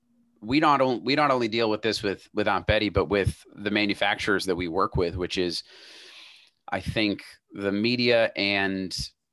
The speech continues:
uh, movies and T V shows do a lot to build up our expectations about what technology and robotics and uh, uh, these kinds of things, even A I are capable of. Like, they're just these magic things that you just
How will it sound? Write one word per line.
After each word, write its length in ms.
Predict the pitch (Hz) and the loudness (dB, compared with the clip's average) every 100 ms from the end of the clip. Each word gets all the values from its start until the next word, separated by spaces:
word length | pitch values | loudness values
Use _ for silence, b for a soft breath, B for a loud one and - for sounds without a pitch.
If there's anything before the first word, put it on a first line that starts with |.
| _ _ - | _ _ -12
uh, 440 | 90 90 87 85 80 - | -8 -6 -4 -6 -10 -12
movies 680 | 127 147 139 131 120 107 101 | 0 2 2 0 -2 -4 -4
and 100 | 95 | -4
T 140 | 117 | -4
V 160 | 110 127 | -2 0
shows 500 | - 110 98 - - | 2 2 2 -2 -6
do 280 | - 127 | -2 2
a 20 | 120 | 2
lot 400 | 101 101 113 - | 4 4 4 0
to 80 | |
build 240 | 92 101 101 | 2 4 4
up 160 | 101 | 4
our 140 | 98 92 | 4 4
expectations 760 | 92 - 90 - 95 90 95 | 2 0 -2 -2 -4 -2 -4
about 300 | 82 87 80 | -2 0 0
what 340 | 73 92 92 - | 0 0 0 0
technology 720 | - 87 92 87 92 85 90 | -8 -6 -2 0 0 -2 -6
and 80 | 85 | -4
robotics 720 | 82 80 80 82 82 - - | -4 0 0 0 -4 -4 -4
and 240 | 80 76 - B B B B _ | -4 -10 -12 B B B B _
uh, 380 | 80 78 76 73 - | -4 -2 -2 -4 -4
uh, 260 | 120 - 82 | -4 -2 -4
these 200 | 104 - | -4 -2
kinds 220 | 110 90 | -4 -6
of 80 | 85 | -2
things, 340 | 107 98 - | -2 -2 -4
even 220 | 117 107 95 | -6 -4 0
A 180 | 101 | 0
I 340 | 95 92 92 82 | 2 2 2 0
are 180 | - 85 | -2 -4
capable 500 | - 101 95 92 82 | -6 -6 -4 -2 0
of. 160 | 78 | -2
Like, 200 | 82 82 | -2 -4
they're 100 | 92 | -6
just 280 | 85 120 - | -4 -4 -4
these 180 | 98 85 | -6 -6
magic 600 | 90 98 110 98 101 - | -4 -2 -2 -2 -4 -4
things 340 | - 107 92 | -2 -2 -2
that 100 | 78 | -6
you 120 | 82 | -8
just 340 | 85 95 - | -4 -4 -4